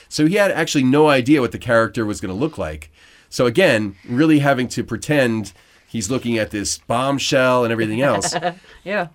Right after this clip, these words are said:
Speaker 1: Robert Zemeckis told him to imagine his ideal sexual fantasy. Hoskins said that his mental image was less risque than what Jessica ended up being in the film.
Speaker 2: Less risque.
Speaker 1: Yeah.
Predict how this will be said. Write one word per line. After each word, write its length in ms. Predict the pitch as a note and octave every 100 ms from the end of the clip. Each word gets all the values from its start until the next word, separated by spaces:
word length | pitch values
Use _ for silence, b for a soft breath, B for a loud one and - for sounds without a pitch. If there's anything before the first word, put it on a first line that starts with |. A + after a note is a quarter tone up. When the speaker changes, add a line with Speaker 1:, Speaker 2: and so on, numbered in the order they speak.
| -
Speaker 1:
Robert 360 | C3+ E3 F#3+
Zemeckis 520 | - C#3+ D3+ C#3 A2+ -
told 200 | C3+ C3
him 100 | B2
to 160 | B2+
imagine 480 | A2+ A#2+ C3+ C3 C3+
his 440 | A#2+ B2+ A2+ G#2 -
ideal 520 | A2+ G#2+ G2+ D3 E3+
sexual 500 | E3+ - D#3+ - D#3+
fantasy. 640 | D3+ D3 C#3+ A2+ G2 C#2 - _ _ _ -
Hoskins 420 | B2 B2+ C#3 A#2+
said 220 | C3+ A#2+
that 140 | A2
his 200 | A2+ A#2+
mental 300 | C3 F#3+ D3+ B2+
image 320 | C3 B2 A2+
was 320 | A2 G#2+ F#2
less 320 | A#2 D3 -
risque 640 | C3+ - - C#3+ G#2+ F#2+ - B B B
than 120 | A#2+
what 120 | A2+
Jessica 460 | A2+ A2+ - B2 A#2
ended 240 | A2+ A2
up 140 | G#2 F#2+
being 240 | G#2+ G2
in 80 | F#2
the 80 | F2+
film. 320 | G2 F2+ E2+
Speaker 2:
Less 540 | D3+ D3+ E3 C4+ D4+ B3+
risque. 400 | F#3 D3+ - D#3+
Speaker 1:
Yeah. 380 | - A#2+ A#2